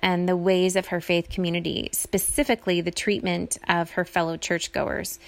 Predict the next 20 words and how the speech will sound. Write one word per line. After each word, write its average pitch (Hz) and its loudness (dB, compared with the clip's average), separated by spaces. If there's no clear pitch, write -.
And, 190 4
and 196 4
I 196 6
didn't 190 0
mention 190 2
this 175 0
earlier, 175 4
but, 165 2
uh, 175 0
not 190 4
only 190 2
did 180 -4
they 180 2
have 165 0
those 175 -2
strict - -2
beliefs 180 2
around 165 0
church - 2
attendance, 151 -4